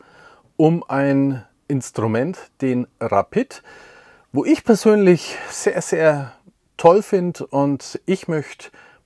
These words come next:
mal ein bisschen näher drauf eingehen, warum Ladebooster, für was Ladebooster, ähm,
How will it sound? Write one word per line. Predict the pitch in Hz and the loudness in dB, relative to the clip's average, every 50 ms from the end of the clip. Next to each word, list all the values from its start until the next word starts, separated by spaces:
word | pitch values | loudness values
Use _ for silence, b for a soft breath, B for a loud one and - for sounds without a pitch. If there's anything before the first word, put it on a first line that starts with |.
| B | B
mal | 139 135 131 123 | -2 0 0 0
ein | 110 110 - _ _ - | -2 -4 -8 _ _ -4
bisschen | 220 220 - - 190 160 | -4 -2 -2 -2 -2 0
näher | 143 156 175 190 185 | 0 0 0 0 -2
drauf | - - 135 127 - - | 0 4 4 4 4 2
eingehen, | 117 120 135 156 151 151 147 143 143 139 131 B B B B B B B B B B B B B B B | 0 -2 -2 -2 -2 0 0 0 0 -2 -4 B B B B B B B B B B B B B B B
warum | 95 95 - 110 98 135 185 220 214 | -2 0 0 2 4 4 4 4 2
Ladebooster, | 202 196 190 190 170 175 147 156 165 175 - - - 185 170 165 160 156 143 B B B B B B _ | 2 2 2 2 2 2 0 -2 -2 -2 -4 -4 0 2 2 2 2 0 -4 B B B B B B _
für | _ _ - - 123 127 104 98 | _ _ -6 -2 0 2 4 4
was | 151 175 - - - | 2 2 2 0 0
Ladebooster, | 180 165 160 151 151 135 123 143 156 147 - - 160 143 139 135 123 - _ _ _ b b b b b b b b - _ - | 2 2 2 2 0 -2 -2 -4 -4 -4 -4 -4 -2 -2 -2 -2 -4 -8 _ _ _ b b b b b b b b -20 _ -2
ähm, | - 113 107 107 104 101 104 101 101 98 92 95 | 0 2 2 2 2 0 0 -2 -4 -4 -6 -8